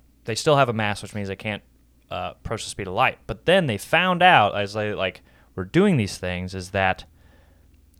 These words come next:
uh, and I'm b-, not I am not qualified to be talking about this, but how I understood it was basically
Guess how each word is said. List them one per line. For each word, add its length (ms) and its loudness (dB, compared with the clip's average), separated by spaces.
uh, 300 2
and 120 -2
I'm 200 2
b-, 180 -4
not 400 8
I 160 12
am 140 6
not 200 6
qualified 580 10
to 60 0
be 120 -4
talking 320 4
about 240 -2
this, 220 -2
but 260 -6
how 220 6
I 100 12
understood 380 2
it 60 0
was 160 -4
basically 600 2